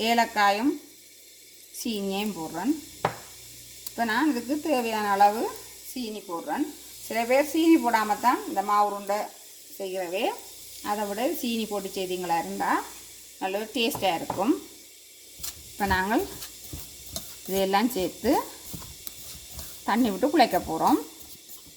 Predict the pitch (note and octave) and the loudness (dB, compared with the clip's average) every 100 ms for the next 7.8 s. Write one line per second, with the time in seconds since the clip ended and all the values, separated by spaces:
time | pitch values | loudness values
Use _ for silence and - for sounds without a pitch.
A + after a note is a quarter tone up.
0 | - - - - - A3+ A#3 A#3 A3+ G#3+ | -20 -20 -20 -20 -8 0 4 6 6 6
1 | G#3+ A3+ G3+ F#3+ F#3 F3 F#3 B3 A4+ - | 2 2 -2 -4 -4 0 2 2 0 -8
2 | - - - - - - - - - - | -20 -20 -20 -20 -20 -20 -20 -20 -20 -18
3 | - G3 G#3 B3 C4 A#3+ A3+ G#3 G#3+ A3 | -12 -8 -4 -4 -2 -2 0 4 6 8
4 | F4+ - - - - - - G3 A#3+ - | 6 2 -8 -14 -16 -16 -12 -4 -4 -6
5 | - - - - G3 - E3+ G3 F#4 - | -14 -20 -10 0 0 2 2 2 2 -2
6 | - - - - - - - - - - | -12 -14 -14 -14 -14 -14 -14 -14 -14 -14
7 | - - - A3 G#3+ A3 A3+ B3+ | -14 -10 -6 -4 -2 -2 2 4